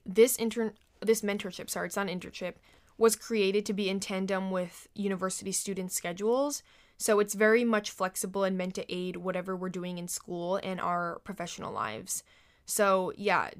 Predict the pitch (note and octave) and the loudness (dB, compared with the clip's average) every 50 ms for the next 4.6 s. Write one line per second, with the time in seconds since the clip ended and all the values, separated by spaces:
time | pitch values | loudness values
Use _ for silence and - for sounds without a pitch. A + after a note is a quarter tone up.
0 | - - A3 G#3+ G#3+ - G#3 G#3 G#3+ G#3+ G3+ F#3+ F#3+ F#3+ F#3+ F#3+ F3+ - F#3 F#3 | -6 0 0 0 2 2 2 4 4 4 4 2 2 2 2 0 0 -2 -2 -2
1 | F#3+ G3 F#3 F#3+ - - - G3 G3 G3 F#3+ F#3+ F#3 F#3 F3+ F3+ F#3 F#3 F#3 F#3 | 0 0 0 -2 -4 -8 -10 -8 -8 -6 -4 -4 -4 -4 -4 -4 -4 -4 -4 -6
2 | F#3 F#3+ F#3 - G3+ F#3+ - - - F#3+ F3+ F3 F3 E3+ - F3+ F3+ F3+ F#3+ G#3+ | -6 -6 -8 -8 -10 -8 -8 -6 -4 -4 -4 -4 -6 -6 -4 -4 -2 -2 -2 -2
3 | G#3+ - D#4+ C#4 C4 B3 A#3+ - - - A3+ A3 A#3 G3+ F#3+ F#3 F3 F3 E3 - | -2 -4 -2 0 0 0 0 0 -2 -2 -2 0 0 0 0 0 -2 -4 -4 -4
4 | F#3 F#3 E3+ D#3+ D3+ D#3+ F3 E3+ E3+ F3 - - | -4 -4 -4 -4 -6 -4 -4 -4 -4 -6 -8 -14